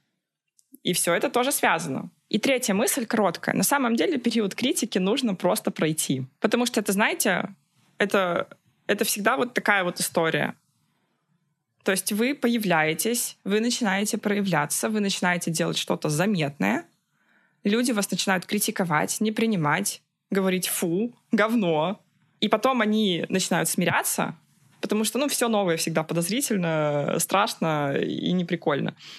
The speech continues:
И потом плавно люди переходят, э, либо на этап, э, «Вау, классное», либо на этап, ну, типа, просто пофиг.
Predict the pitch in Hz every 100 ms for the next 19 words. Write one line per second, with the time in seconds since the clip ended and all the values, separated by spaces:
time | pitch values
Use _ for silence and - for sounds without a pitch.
0 | - - 240 - 262 220 285 277 214 254
1 | 208 196 233 - 170 - 208 214 - 170
2 | 151 147 139 - - 185 196 180 165 180
3 | - 156 147 143 175 170 185 254 - 214
4 | 170 233 220 175 - 208 - 262 277 202
5 | 175 - 208 190 - 123 143 -